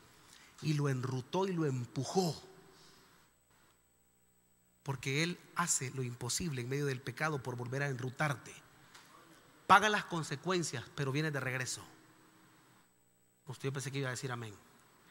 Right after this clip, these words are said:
Y todos hemos venido de regreso más de alguna vez. Ahora, ¿sabe qué me encanta? Que de ese vientre nació Salomón, el rey más sabio y rico que ha tenido la historia de este mundo.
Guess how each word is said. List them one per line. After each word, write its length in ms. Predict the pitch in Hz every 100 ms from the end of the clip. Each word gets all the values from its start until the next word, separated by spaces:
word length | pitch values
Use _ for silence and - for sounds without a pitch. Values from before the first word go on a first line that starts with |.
| - - - - - - - - - - - _ _ _ _ - -
Y 100 | 131
todos 280 | 120 175 165
hemos 140 | 156
venido 240 | 135 135 135
de 60 |
regreso 320 | 120 123 127
más 120 | 120 123
de 60 |
alguna 240 | 120 123 120
vez. 300 | 135 117 - - - - - - - - - - - - - -
Ahora, 240 | 147 151
¿sabe 240 | - 190 185
qué 260 | 170 156
me 100 | 196
encanta? 440 | 175 - 220 127 113 - - -
Que 160 | - 151
de 140 | 135
ese 200 | 165 -
vientre 360 | 208 202 214 175
nació 280 | 143 120 151
Salomón, 480 | 147 135 123 113 104 - - - - - - - - - - _ _ - _ _
el 180 | - 151
rey 220 | 147 202
más 180 | 175 180
sabio 420 | - 190 185 165
y 80 | 135
rico 240 | 131 151 135
que 100 | 143
ha 40 |
tenido 360 | 135 135 151 123
la 100 | 123
historia 360 | 110 147 135
de 40 | 120
este 160 | 117
mundo. 380 | 123 113 107 113